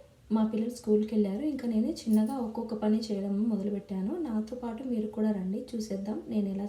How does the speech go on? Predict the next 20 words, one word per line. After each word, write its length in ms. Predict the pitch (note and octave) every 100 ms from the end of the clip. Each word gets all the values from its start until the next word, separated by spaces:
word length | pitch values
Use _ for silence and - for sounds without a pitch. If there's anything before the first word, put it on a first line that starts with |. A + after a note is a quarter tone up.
| G#3
చేసుకున్నాను. 500 | F#3+ - E3+ F#3 F#3+ - _ _ -
ఫ్రంట్ 260 | B3 A3+ B3
డోర్ 180 | D4 C#4 A3+
ముందు 240 | G3+ A#3+ F#4+
క్లీన్ 280 | C4+ A3 B3 A#3+
చేసేసుకొని, 600 | G#3 G#3 G3+ - G3+ A3+ F4 - - - -
ముగ్గేసి, 540 | A3 G3+ A#3+ A3 - D4 D4+
గడపను 340 | G#3 G3+ A#3+ B3
పూజించుకొని, 840 | G#3 G3+ G3+ G3+ - - G3+ C4 F4 E4+ - -
మామిడి 320 | G#3+ G#3 A#3
తోరణాన్ని, 680 | B3+ A3 G#3 G3+ G3 F#3+ A#3 D#4 G#3
గార్లాన్ని 640 | F#3+ F#3+ G3 F#3+ F#3 G3+ D4+
కట్టాను. 460 | G#3 - G3 F#3 A3+ G#4 - - - - - - G#3+
దేవుడి 240 | B3 D4+ C#4+
సామాగ్రిని 560 | A3+ G#3+ G#3 G3+ F#3+
కూడా 300 | G3 G3 G#3+ E4+
క్లీన్ 240 | - G#3 G#3+ G#3+
చేసేసుకున్నాను. 680 | G3+ F3 - - G3 F#3+ F#3+ - - - -
పూజలు, 340 | B3+ C#4 D4
వ్రతాలు 500 | E4 B3+ G#3+ A3 G#3+